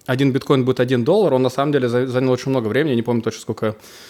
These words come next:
э, календарного времени, но я помню, что это вот о-, очень люди ждали, что когда же биткоин, типа, станет дороже доллара. При том, при том, что это, ну, просто психологический какой-то рубеж, он ничего не означает, он никак, э, ну, там не, не такая большая капитализация была в этот момент и так далее.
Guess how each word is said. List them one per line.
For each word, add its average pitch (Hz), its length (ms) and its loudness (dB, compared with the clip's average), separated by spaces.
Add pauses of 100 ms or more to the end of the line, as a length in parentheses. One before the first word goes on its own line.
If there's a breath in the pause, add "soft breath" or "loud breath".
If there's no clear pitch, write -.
(320 loud breath)
э, 117 500 0
календарного 175 460 2
времени, 120 320 4
но 117 100 4
я 131 60 6
помню, 160 240 2
что - 140 0
это 131 100 -6
вот 120 120 -4
о-, - 220 -2
очень 135 240 -2
люди 127 220 2
ждали, 131 320 2
что - 160 -6
когда 117 260 0
же 147 80 0
биткоин, 131 400 0
типа, 110 260 -6
станет 123 360 0
дороже 113 260 0
доллара. 107 320 -2
При - 180 -6
том, 170 160 2
при 165 100 0
том, 156 220 4
что 135 140 -4
это, 127 100 -4
ну, 139 80 0
просто 127 240 0
психологический 123 500 -2
какой-то 107 260 -4
рубеж, 147 340 -2
он 117 200 -2 (260)
ничего 131 320 0
не 120 80 2
означает, 117 540 0 (760)
он 120 120 0
никак, 117 360 0
э, 113 260 0 (360 loud breath)
ну, 135 140 2
там 110 160 -2
не, 120 80 -4
не 123 180 0
такая 127 200 2
большая 123 220 0
капитализация 123 540 -2
была 123 140 4
в 117 40 -2
этот 113 120 -8
момент 113 240 -2
и - 20 -20
так 110 140 -6
далее. 110 260 -6